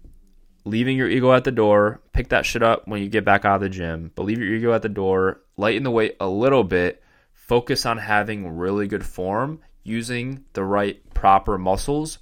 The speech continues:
with proper form, controlling the tempo, and you could actually get, number one, better results, but number two, feel the muscles a little bit better, um, with a little, little bit less weight,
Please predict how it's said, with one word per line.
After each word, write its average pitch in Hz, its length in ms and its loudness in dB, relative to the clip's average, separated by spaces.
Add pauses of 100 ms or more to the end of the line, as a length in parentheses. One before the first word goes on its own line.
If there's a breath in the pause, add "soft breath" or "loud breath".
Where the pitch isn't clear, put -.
(100)
with - 180 -8
proper 95 420 2
form, 107 480 -4 (300 loud breath)
controlling 95 880 -2
the 87 100 -8
tempo, 120 720 -2 (420 soft breath)
and 104 360 0 (240)
you 110 180 -6
could 139 180 -2
actually 107 580 -2 (100)
get, 101 360 -4
number 131 260 0
one, 117 420 -2
better 107 280 -2
results, 101 420 0
but 98 100 -16
number 117 180 -6
two, 104 500 -6
feel 120 280 -4
the 110 80 -6
muscles 98 600 -4 (280 soft breath)
a - 80 -10
little 104 160 0
bit 98 200 -6
better, 101 500 -2 (420 soft breath)
um, 92 520 -2 (600)
with 104 240 -6
a 90 40 -12
little, 95 580 0
little 113 240 2
bit 98 260 -2
less 87 320 -6
weight, 82 380 -6